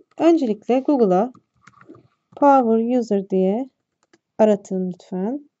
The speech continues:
Sonra power user softwares nokta com adresine giriş yapınız. Karşınıza çıkan sayfada Download dediği kısımdan eklentiyi bilgisayarınıza indirebilirsiniz.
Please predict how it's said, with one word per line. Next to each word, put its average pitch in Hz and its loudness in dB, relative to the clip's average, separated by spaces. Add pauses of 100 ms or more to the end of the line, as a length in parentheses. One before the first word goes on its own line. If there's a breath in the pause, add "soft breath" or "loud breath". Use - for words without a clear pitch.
(720)
Sonra 277 2
power 277 4
user 262 0
softwares 214 -4
nokta 214 -4
com 233 -2
adresine 190 -4 (460)
giriş 208 -4
yapınız. 175 -8 (1900)
Karşınıza 311 2
çıkan 233 -2
sayfada 247 -4 (540)
Download 262 2
dediği 196 -2
kısımdan 208 -6 (920)
eklentiyi 240 -2
bilgisayarınıza 220 -4
indirebilirsiniz. 208 -4